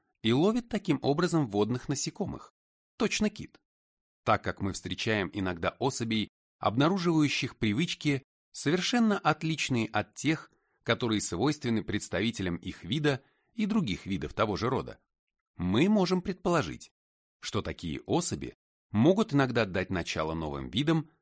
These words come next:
с аномальными привычками и с организацией слегка, а иногда и значительно отличающейся от организации их типа.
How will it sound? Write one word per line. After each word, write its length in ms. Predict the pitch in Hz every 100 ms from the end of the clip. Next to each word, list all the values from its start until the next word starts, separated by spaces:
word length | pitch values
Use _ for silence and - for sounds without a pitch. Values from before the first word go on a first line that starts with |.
| _
с 140 | - 117
аномальными 560 | 92 71 69 73 80
привычками 760 | 80 - 110 165 - 165 160 - _ _
и 100 | 104
с 100 | 98
организацией 960 | 85 71 80 71 80 131 - 160 147 - _ _
слегка, 720 | - - 90 - 76 82 135 _ _ _ -
а 160 | 127
иногда 340 | 165 208 214 262
и 80 |
значительно 720 | 190 175 147 - 143 202 196 190
отличающейся 1040 | 127 - 110 - 98 120 - 160 143 160
от 240 | - 120
организации 720 | 110 98 85 67 73 - 117 120
их 140 | -
типа. 340 | - 165 -